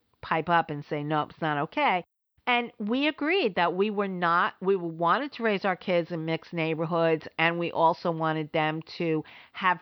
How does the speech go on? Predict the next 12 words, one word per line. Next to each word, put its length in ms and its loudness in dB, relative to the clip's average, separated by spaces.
friends 420 2
of 160 -2
every 280 2
color, 500 4
every 340 2
ethnicity, 720 -2
every 240 0
religion. 960 0
And 200 2
in 180 0
their 260 2
early 680 2